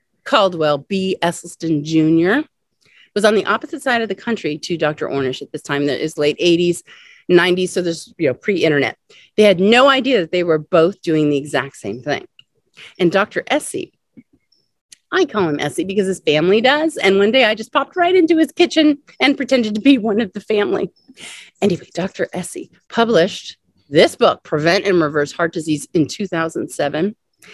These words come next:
and it details the astounding results of his twenty-year-plus nutritional study on two hundred cardiac cripples, the longest study of its kind ever conducted,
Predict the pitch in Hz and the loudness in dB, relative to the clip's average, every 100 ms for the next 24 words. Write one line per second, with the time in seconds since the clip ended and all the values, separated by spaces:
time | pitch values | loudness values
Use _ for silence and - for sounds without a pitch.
0 | - - 165 165 208 202 208 185 190 170 | -20 0 2 2 -4 0 2 2 0 -2
1 | - - 262 262 247 208 160 151 151 - | -2 0 2 2 4 4 2 0 -2 -4
2 | - - 165 170 156 - - 226 220 214 | -10 -2 0 0 -4 -6 -6 2 4 6
3 | 185 170 - 151 - 147 - 147 - 139 | 4 0 0 -2 0 -4 -4 -8 -8 -10
4 | - 139 135 135 185 - - - 175 160 | -6 -4 -2 -4 -6 -12 -20 -4 0 0
5 | 143 _ - - 277 277 - 214 185 160 | -2 _ -6 0 0 0 0 2 2 2
6 | 156 156 - 151 143 120 - 139 - - | 0 -2 -4 -2 -2 -4 -6 -10 -10 -18
7 | - 185 185 - _ - 156 165 180 196 | -4 0 0 -2 _ -10 -4 0 4 4
8 | 220 233 233 - - 170 170 160 151 - | 4 4 0 -2 -2 0 0 -2 -6 -8
9 | 143 147 139 _ _ _ 185 180 185 175 | -4 -4 -6 _ _ _ 0 2 2 0
10 | 190 _ _ 160 143 135 104 - | -2 _ _ -2 -2 -4 -8 -12